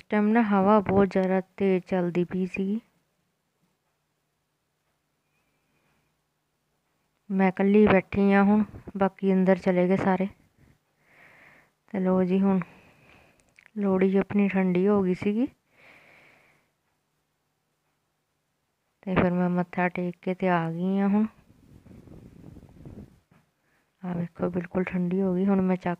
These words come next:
ਕੇ ਕੋਠੇ 'ਤੇ ਰੱਖ ਆਵਾਂਗੀ। ਤੇ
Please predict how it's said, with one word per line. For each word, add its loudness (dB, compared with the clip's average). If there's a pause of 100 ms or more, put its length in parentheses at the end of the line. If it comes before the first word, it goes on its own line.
ਕੇ -20
ਕੋਠੇ -4
'ਤੇ 0
ਰੱਖ -2
ਆਵਾਂਗੀ। -2 (1160)
ਤੇ -4